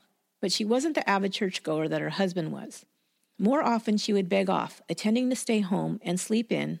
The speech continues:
or make breakfast while List took the children on his own. He didn't fight with Helen about it, but he felt abandoned and didn't understand it. He continued to shower her with gifts as she wanted, but it seemed her disrespect for him grew anyway.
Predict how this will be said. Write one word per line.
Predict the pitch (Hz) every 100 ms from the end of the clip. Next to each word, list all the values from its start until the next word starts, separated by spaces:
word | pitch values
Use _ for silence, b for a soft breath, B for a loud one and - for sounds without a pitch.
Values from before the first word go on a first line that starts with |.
| -
or | 190
make | 196 208 -
breakfast | 226 220 165 156 -
while | 160 156
List | 160 -
took | - -
the |
children | 170 - 165 156
on | 143 143
his | 147
own. | 156 151 143 - _ _ _ _ _ _ _ _ _
He | - 214
didn't | 269 339
fight | 285 269
with | 220
Helen | - 220 220
about | 175 143 139
it, | 139 - _
but | 180
he | 196
felt | - 262 294
abandoned | 214 190 196 180 131 185 -
and | 180
didn't | 220 285
understand | 294 240 220 - 202 185
it. | - - _ _ _ _ _
He | 233
continued | 233 202 262 269 294
to | 285
shower | - 196 190
her | 190 180
with | 180 180
gifts | - 208 - -
as | 165
she | - 160
wanted, | 185 208 190 - 202 - _ _ _ _
but | 214
it | 190
seemed | - 262 320
her | -
disrespect | 247 208 - 214 - 220 -
for | -
him | - 160
grew | 165 151 160 -
anyway. | 196 180 156 -